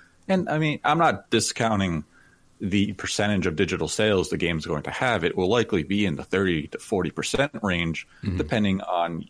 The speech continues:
Speaker 1: you know, your country of origin and such, and, you know, internet speeds and whether or not P S N do with the preload. But the manufacturing and distribution channels,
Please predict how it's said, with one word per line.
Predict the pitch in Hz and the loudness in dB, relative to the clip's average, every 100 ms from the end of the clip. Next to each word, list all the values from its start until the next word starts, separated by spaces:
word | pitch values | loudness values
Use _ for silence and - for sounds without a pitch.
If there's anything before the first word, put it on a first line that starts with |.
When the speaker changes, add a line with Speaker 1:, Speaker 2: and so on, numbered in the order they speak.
| _ | _
Speaker 1:
you | 127 | -4
know, | 98 | -2
your | 82 82 | -2 -2
country | 98 87 - 82 73 _ _ _ _ _ _ _ - | -2 -4 -2 -2 -4 _ _ _ _ _ _ _ -6
of | 92 82 78 - - _ - - | -2 -2 -4 -12 -20 _ -20 -8
origin | 120 131 110 85 | -2 0 0 -2
and | 80 78 | -2 -4
such, | - 80 - - - | -2 -2 -4 -10 -6
and, | 101 87 | -4 -2
you | 107 | -2
know, | 80 | -2
internet | 85 80 82 80 | -4 -4 -4 -6
speeds | - - 80 80 78 78 - | -8 -6 -4 -2 -2 -4 -6
and | 80 | -4
whether | 80 80 | -2 0
or | |
not | 80 - | -2 -4
P | - 80 | -2 -2
S | 82 | -2
N | 87 - _ _ _ _ _ _ _ _ _ _ _ _ _ _ _ _ _ _ _ _ _ _ _ _ _ _ _ _ _ _ _ _ - - | -4 -8 _ _ _ _ _ _ _ _ _ _ _ _ _ _ _ _ _ _ _ _ _ _ _ _ _ _ _ _ _ _ _ _ -20 -6
do | 92 | -4
with | 80 | -4
the | |
preload. | - - 156 107 87 85 - _ _ _ _ _ _ _ _ _ _ | -2 0 2 4 4 2 -2 _ _ _ _ _ _ _ _ _ _
But | 131 117 - - | 0 0 -4 -4
the | 135 | 0
manufacturing | 160 175 139 110 127 - 107 90 - | 2 2 0 0 0 0 0 0 0
and | 92 87 | 0 0
distribution | 127 - 90 131 143 110 | 0 0 0 0 2 0
channels, | - 90 85 82 78 - - | 2 0 0 0 -2 -6 -12